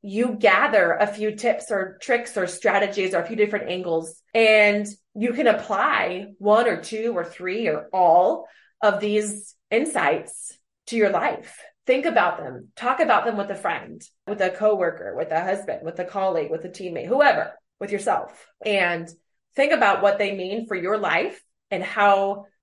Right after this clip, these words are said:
you can use these habits to propel yourself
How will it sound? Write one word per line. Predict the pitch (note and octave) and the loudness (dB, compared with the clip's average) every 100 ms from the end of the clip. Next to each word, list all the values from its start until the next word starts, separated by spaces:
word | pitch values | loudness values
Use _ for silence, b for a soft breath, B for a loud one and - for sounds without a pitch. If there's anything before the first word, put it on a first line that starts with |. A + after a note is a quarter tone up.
| _ | _
you | A3 G3+ G#3 C#4 F4 | -12 -8 -2 0 0
can | - A3 F3+ F#3 G3 - _ | 0 0 0 -2 -6 -12 _
use | - G3 C4 D4+ C4+ | -14 -6 -2 -2 -2
these | A3 G#3 | -4 -2
habits | F#3 E3+ G#3+ C4 - - | -2 0 0 -2 -6 -12
to | A#3 | -6
propel | A3+ A3 G#3 | -4 2 2
yourself | F#3 F3+ G3 E3+ | 2 -2 -4 -4